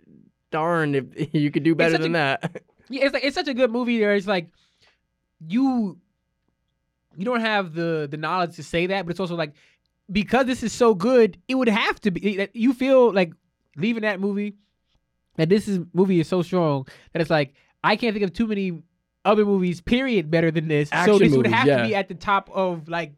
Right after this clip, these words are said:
Speaker 2: this franchise, you know what I mean?
Speaker 1: Absolutely. And then the other thing was the c-, the other two competing things that stopped me from watching Bond was Mission Impossible and the Bourne series,
Speaker 2: Yeah.
Speaker 1: you know? So there was just a lot of other things to put my attention onto.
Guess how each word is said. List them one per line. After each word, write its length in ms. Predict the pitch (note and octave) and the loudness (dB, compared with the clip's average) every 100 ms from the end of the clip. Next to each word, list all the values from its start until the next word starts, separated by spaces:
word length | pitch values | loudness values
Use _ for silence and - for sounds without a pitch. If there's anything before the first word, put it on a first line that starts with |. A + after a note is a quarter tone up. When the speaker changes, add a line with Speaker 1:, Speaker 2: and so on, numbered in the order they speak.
| - | -10
Speaker 2:
this 260 | E3+ A3+ | -6 -6
franchise, 680 | - G3 A#3+ B3+ F#3 F3 F#3 | -4 -2 -2 0 2 2 2
you 80 | F#3 | -2
know 60 | F#3+ | -2
what 40 | |
I 20 | |
mean? 180 | G3 G#3 _ | -2 -6 _
Speaker 1:
Absolutely. 720 | C3+ C3 - B2+ B2+ A#2+ A#2 | 0 0 0 -2 0 0 0
And 200 | - F3 | 2 4
then 320 | F3+ F3 D#3 D3 | 4 4 0 0
the 100 | E3 | 2
other 140 | D#3 | 2
thing 240 | D3 D3 | 0 0
was 220 | C#3+ C3+ A#2+ | 2 0 -2
the 180 | C3+ A#2 | -6 -6
c-, 80 | A2 _ | -10 _
the 220 | C3 C3+ | -6 -2
other 160 | C3+ C3+ | 0 -2
two 160 | - | -4
competing 640 | B2 A#2+ C3+ B2 A#2+ A#2 A2+ | -6 -4 -4 -2 -2 -4 -8
things 240 | - B2+ | -6 -6
that 140 | A#2 G#2 | -6 -6
stopped 200 | A#2+ A2+ | -6 -6
me 80 | A2 | -8
from 140 | A#2 | -8
watching 260 | A2+ A2+ A2 | -8 -8 -6
Bond 300 | B2 A#2+ A2 | -4 -4 -4
was 240 | A2 G#2+ | -8 -8
Mission 240 | B2 A#2 | -10 -8
Impossible 680 | A2 B2+ C#3 B2+ B2 C3 B2 | -6 -2 -2 -2 -6 -4 -4
and 280 | - A2+ A2+ | -4 -6 -8
the 60 | A2+ | -8
Bourne 880 | G#2+ A#2+ A#2 A2+ A2 G#2 G2+ G#2+ - _ | -6 -6 -6 -8 -10 -10 -12 -12 -16 _
series, 560 | - - A#2+ G#2+ G2 G#2+ | -14 -6 -6 -6 -8 -4
Speaker 2:
Yeah. 200 | E3+ D#3 | 0 0
Speaker 1:
you 40 | |
know? 220 | A#2+ A#2+ A#2 _ _ | 0 -4 -8 _ _
So 160 | - D3 | -2 2
there 120 | D#3+ | 2
was 80 | D#3+ | 2
just 100 | E3 | -2
a 80 | C#3 | -2
lot 260 | C3 C#3 | 0 0
of 220 | C#3 B2 A#2+ | 0 -2 -4
other 240 | B2 B2+ | -4 -2
things 280 | A#2 B2 A#2+ | -2 -4 -6
to 100 | - | -6
put 180 | A#2 C3 | -4 -4
my 160 | A2 A2+ | -4 -6
attention 400 | A2+ B2+ C#3+ C3 | -6 -6 -6 -4
onto. 540 | A#2+ A2+ A#2+ A#2+ A2+ | -6 -6 -6 -6 -6